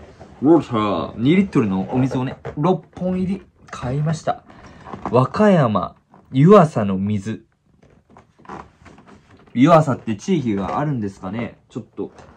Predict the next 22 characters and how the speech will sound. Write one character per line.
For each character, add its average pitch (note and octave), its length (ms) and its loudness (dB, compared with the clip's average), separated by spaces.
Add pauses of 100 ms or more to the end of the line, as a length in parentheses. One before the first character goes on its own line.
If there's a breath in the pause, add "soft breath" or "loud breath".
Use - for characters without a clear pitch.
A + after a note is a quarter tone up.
(540)
わ A2+ 100 -4
か C#3+ 140 -4
ん C#3 80 -2
な G#2+ 80 -4
い G2 40 -4
ん F#2+ 40 -6
で G2 60 -4
す F#2+ 100 -12
け - 60 -8
ど F2+ 100 -8
も。 E2 160 -16 (180)
湯 E3+ 240 8
浅 D3+ 260 4
の A2+ 100 0
水、 G#2 380 -6
二 C3 200 0
リ G3 120 2
ッ - 20 -14
ト - 180 -2
ル D3+ 80 0
入 C#3+ 200 -2
り、 - 80 -12